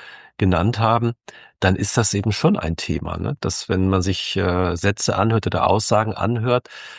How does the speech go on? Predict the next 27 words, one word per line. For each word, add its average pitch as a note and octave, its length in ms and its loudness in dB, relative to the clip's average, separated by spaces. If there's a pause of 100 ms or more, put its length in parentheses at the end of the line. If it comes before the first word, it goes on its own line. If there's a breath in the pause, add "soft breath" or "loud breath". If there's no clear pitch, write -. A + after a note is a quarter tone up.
(120)
die G#2+ 80 0
Fähigkeit C#3+ 540 4
zu - 140 -6
besitzen, A2+ 640 0 (120)
die A2 280 2
auf A2+ 120 0
ihre G#2+ 180 4
Substanz B2 560 0
hin G#2 220 0
zu - 160 -2
überprüfen, F2+ 640 -2
zu - 140 -8
fragen, G#2 460 0 (280 loud breath)
sind C#3 300 0
die - 100 2
eigentlich G#2 380 -2
wohl B2+ 160 6
formuliert? A#2 640 0 (880)
Ne? - 180 -6
Also F#2+ 180 -2
sowas, G2+ 300 2
wenn G2+ 140 4
jemand G#2 260 4
sagt, G2+ 240 0 (920)
irgendwie G2 200 0
das G#2 160 -2
Schlechteste. - 640 -2